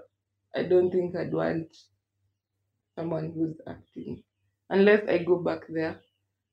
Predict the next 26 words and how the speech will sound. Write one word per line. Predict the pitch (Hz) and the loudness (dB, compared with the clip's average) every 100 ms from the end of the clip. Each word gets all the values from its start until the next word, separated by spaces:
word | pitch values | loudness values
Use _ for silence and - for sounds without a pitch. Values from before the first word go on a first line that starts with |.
| _ _ _ _ _ _ 226 | _ _ _ _ _ _ 6
Ah, | 214 208 - | 6 6 4
a, | 254 - | 4 6
a | - | 4
profession | 269 277 294 302 277 | 6 4 4 6 6
that | 214 214 208 | 4 2 2
I | |
wouldn't | 214 233 202 190 185 - | 4 4 2 0 0 -2
date. | 202 190 - - _ _ _ _ _ _ _ _ _ _ - | 2 4 2 -8 _ _ _ _ _ _ _ _ _ _ -10
Hmm, | 185 160 180 175 _ 208 | -8 -6 -8 -14 _ -6
let | 202 190 | -2 -2
me | 170 - - | -2 -8 -12
see. | - - _ _ _ _ _ _ - | -12 -12 _ _ _ _ _ _ 0
People | 285 240 | 6 8
with | 190 160 156 - - | 8 4 -2 -16 -6
crazy | 190 185 175 160 | 2 2 2 -4
shit, | 160 - 156 - _ _ _ - | -10 -8 -8 -8 _ _ _ -6
like | 170 147 - - _ - | -4 -4 -8 -20 _ -12
a | |
doctor. | 156 170 - - - 185 185 226 - - _ _ _ _ _ _ _ _ _ _ _ _ - | -6 -4 -4 -8 -14 -8 -8 -8 -12 -20 _ _ _ _ _ _ _ _ _ _ _ _ 0
But | 269 277 | 6 8
then, | 311 - | 6 6
I, | 254 185 185 | 6 6 6
me, | 277 370 277 - - 208 | 10 10 10 2 -12 -8
I | 196 | -2
don't | 233 214 180 | 0 0 0
know. | 151 131 190 | -2 -6 -8